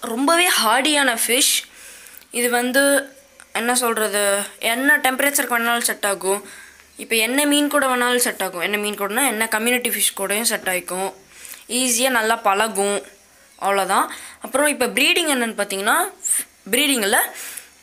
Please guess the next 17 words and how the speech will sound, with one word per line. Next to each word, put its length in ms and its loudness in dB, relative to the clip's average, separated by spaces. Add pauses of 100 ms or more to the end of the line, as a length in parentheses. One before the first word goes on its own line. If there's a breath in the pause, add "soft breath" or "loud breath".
ம், 520 -8 (440)
breeding 280 2
நான் 120 4
இதை 120 2
பத்தி 180 -2
தனி 240 0
video 240 2
போடுறேன். 600 0 (1500 loud breath)
Male 440 -2
female 240 2
எப்படி 220 -2
கண்டுபிடிக்கிறது, 600 -4 (140)
Gender 260 0
identification. 840 -2 (680 loud breath)
மேல் 400 2
பார்த்தீங்கன்னா 400 2
ரொம்ப 340 2